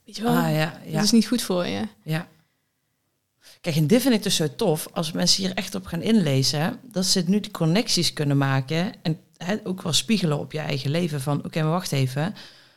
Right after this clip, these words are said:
Speaker 2: Oh ja, ik ben nu misschien, heb ik het gevoel, ik zit niet op mijn pad." En, eh,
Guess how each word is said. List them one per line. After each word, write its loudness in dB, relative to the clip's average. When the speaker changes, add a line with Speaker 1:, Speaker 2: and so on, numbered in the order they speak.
Speaker 2:
Oh 6
ja, 4
ik -2
ben 4
nu 2
misschien, 2
heb -8
ik -14
het -12
gevoel, 2
ik -2
zit 0
niet -2
op -4
mijn -2
pad." 0
En, -2
eh, -6